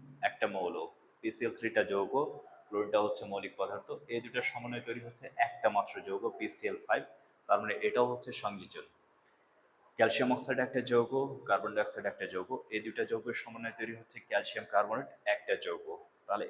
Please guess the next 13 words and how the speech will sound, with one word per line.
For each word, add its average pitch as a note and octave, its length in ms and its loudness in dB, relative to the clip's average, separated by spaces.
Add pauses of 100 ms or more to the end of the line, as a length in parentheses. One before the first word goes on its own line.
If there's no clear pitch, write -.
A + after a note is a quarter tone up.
এটাকেও A#2+ 340 -2
আমরা B2 180 -2
কি B2 120 -10
বলছি? A#2+ 240 -6 (420)
সংযোজন G2+ 560 -4 (100)
বিক্রিয়া। E2+ 320 -6 (440)
আবার C3 160 6 (100)
খেয়াল A#2+ 220 2
করো, A#2 200 6
এখানে A#2 180 -4 (100)
তিনটা B2+ 260 0 (120)
ডিফারেন্ট A#2+ 340 0
ডিফারেন্ট G#2+ 260 -6